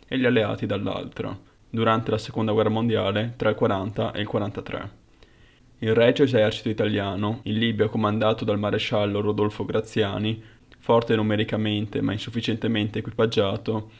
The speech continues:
diede inizio alla campagna nell'estate del quaranta, entrando in Egitto. Ma nel dicembre seguente le forze britanniche del generale Archibald Wavell,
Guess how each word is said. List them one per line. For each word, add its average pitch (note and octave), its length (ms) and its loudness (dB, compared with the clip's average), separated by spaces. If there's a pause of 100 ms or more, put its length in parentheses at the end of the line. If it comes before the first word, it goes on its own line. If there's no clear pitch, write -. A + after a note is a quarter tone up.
(100)
diede C3 220 4
inizio A2+ 300 2
alla G#2+ 80 0
campagna G#2+ 520 -2
nell'estate A2+ 440 -2
del G#2+ 100 -4
quaranta, G#2 500 -4
entrando G#2+ 340 0
in G2+ 80 -2
Egitto. - 600 -6 (440)
Ma G#2+ 120 0
nel A2 100 4
dicembre C3 380 2
seguente G#2+ 640 2
le G#2 160 2
forze A2+ 320 2
britanniche G#2 600 0
del G2 100 0
generale G2+ 400 -2
Archibald G2+ 540 -2
Wavell, G2+ 640 -2